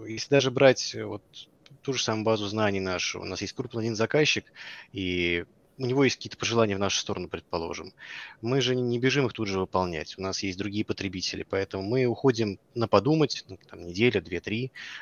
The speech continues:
а потом говорим: «Да, вот с этих десяти пожеланий мы берем вот эти три, сделаем через месяц». Ну, просто потому что это укладывается в канву развития продукта.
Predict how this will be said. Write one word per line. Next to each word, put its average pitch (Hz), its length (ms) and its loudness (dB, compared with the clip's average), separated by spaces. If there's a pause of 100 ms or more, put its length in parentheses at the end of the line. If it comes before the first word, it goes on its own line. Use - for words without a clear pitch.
а - 80 -4
потом 156 240 4
говорим: 110 340 8
«Да, 101 180 10
вот 95 200 -6
с - 80 -2
этих 135 220 2
десяти 120 220 -2
пожеланий 147 460 4
мы 120 100 2
берем 120 200 6
вот 107 100 0
эти 110 160 2
три, 190 200 2
сделаем 117 280 4
через 95 240 -2
месяц». - 440 -8
Ну, 151 100 0
просто 170 240 4
потому 127 300 0
что 120 100 0
это 104 100 -6
укладывается 107 440 2
в - 40 -20
канву 104 240 -2
развития 98 380 -2
продукта. 90 440 -8